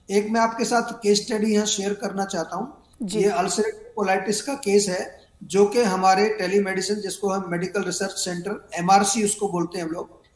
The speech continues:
Speaker 1: वीडियो कंसल्टेशन से केवल पेशेंट आया नहीं, केवल वीडियो, आप घर बैठे भी हमारे यहाँ डॉक्टर से सलाह ले सकते हैं। दस साल पुराना केस था, केवल पांच महीने में उसको रिलीफ मिला, केवल पांच महीने। देखिए, बहुत बड़ा एक रिजल्ट है।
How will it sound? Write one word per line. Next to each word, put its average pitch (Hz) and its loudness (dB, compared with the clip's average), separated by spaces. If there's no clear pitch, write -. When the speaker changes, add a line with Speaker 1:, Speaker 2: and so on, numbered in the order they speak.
Speaker 1:
वीडियो 254 6
कंसल्टेशन 262 2
से 233 0
केवल 214 2
पेशेंट 208 -2
आया 202 4
नहीं, 226 -2
केवल 208 -2
वीडियो, 208 -2
आप 202 2
घर 196 -2
बैठे 220 -2
भी 240 -4
हमारे 202 -2
यहाँ 202 -4
डॉक्टर 185 -4
से 233 -4
सलाह 185 0
ले 202 4
सकते 202 -4
हैं। - -14
दस 208 2
साल 247 4
पुराना 226 0
केस 220 -4
था, 226 0
केवल 247 2
पांच 247 -2
महीने 214 0
में 220 -4
उसको 208 -4
रिलीफ 175 -4
मिला, 147 -16
केवल 277 -6
पांच 180 -6
महीने। 160 -8
देखिए, 180 -4
बहुत 190 0
बड़ा 208 4
एक 202 4
रिजल्ट 190 0
है। 180 -6